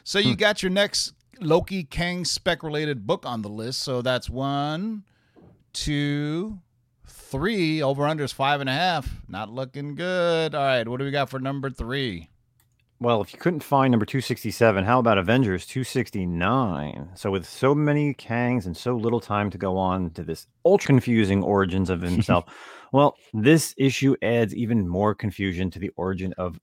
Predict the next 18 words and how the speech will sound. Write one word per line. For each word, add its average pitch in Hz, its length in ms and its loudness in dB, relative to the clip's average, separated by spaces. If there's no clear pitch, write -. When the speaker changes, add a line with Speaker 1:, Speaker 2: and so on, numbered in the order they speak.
Speaker 3:
Ramatut, 90 600 -2
A 90 100 -4
K 90 260 -6
A 87 220 -2
Kang, 151 400 6
in 113 100 4
a 101 40 2
big 143 300 6
battle 107 220 6
between 98 440 0
Kang 107 500 -2
and 95 240 -4
Immortus, 92 520 0
which - 220 -6
is 92 220 0
Kang 87 600 -4
versus 92 500 -8
Kang. 139 340 0